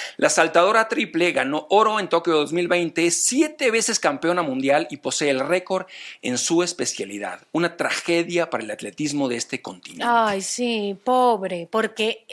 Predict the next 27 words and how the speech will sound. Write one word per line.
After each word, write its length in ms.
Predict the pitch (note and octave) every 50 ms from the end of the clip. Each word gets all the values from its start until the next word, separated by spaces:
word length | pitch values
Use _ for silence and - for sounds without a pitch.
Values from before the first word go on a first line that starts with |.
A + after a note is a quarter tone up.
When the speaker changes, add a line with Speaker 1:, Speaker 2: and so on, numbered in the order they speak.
| E3+ - -
Speaker 2:
es 240 | A3+ A3+ G#3+ - -
la 280 | B3 B3 C4+ C4+ C#4+
dominadora. 760 | C4 D4 C#4 B3 A#3 A3 G#3+ G3+ F#3+ G#3 A#3+ C#4 D#4+ E4+ A3
Speaker 1:
Es 80 | C3+ C3+
la 60 | C3+
dominadora. 400 | C3 - A2+ G2+ - - A2+ -
¿Te 40 | - A3+
Speaker 2:
Venía 100 | - -
Speaker 1:
acuerdas 280 | B3 - - D#4+ - -
que 80 | A#3
hace 120 | G3+ - A#3+
unos 200 | B3 F3 C3+ -
días 240 | D3 G3 A#3 - -
hablamos 360 | C#3 C#3+ D3+ F3 G3+ A3 E3+
de 80 | D#3 D#3
ella 160 | D#3+ E3 D#3 -
como 180 | D3+ C#3 E3
una 140 | G3+ G#3 G#3
de 60 | G3
los, 120 | E3 C#3+ C3
Speaker 2:
Sí, 320 | C#3 C#4 D4 D#4 E4+ E4+
Speaker 1:
una 160 | D4+ F3+ G3 G3+
de 80 | F#3+ E3+
las 220 | D3 - - - G3
Speaker 2:
diosas. 160 | B3 F#3+ G3
Speaker 1:
cuatro 400 | G3+ G#3 G#3 G#3 - A3+ G#3 F#3+
diosas 800 | E3 E3+ F3 F#3 F#3 F3+ E3+ F3 - F3+ E3+ E3+ E3+ - - -